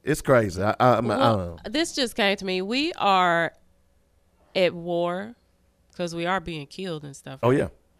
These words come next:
Speaker 1: Mm-hmm.
Speaker 2: Other people, we're, other people have waged war against us.
Speaker 1: Mm-hmm.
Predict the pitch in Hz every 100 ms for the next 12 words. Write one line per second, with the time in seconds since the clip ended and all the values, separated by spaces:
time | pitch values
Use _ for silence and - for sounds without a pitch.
0 | - 95 104 101 104 113 _ _ _ _
1 | _ _ - 214 226 202 - 214 190 196
2 | - 180 208 - - _ _ 226 262 247
3 | 247 214 185 175 170 147 139 - 165 165
4 | 160 - 165 151 151 147 - 135 110 _
5 | - 85 98 92 90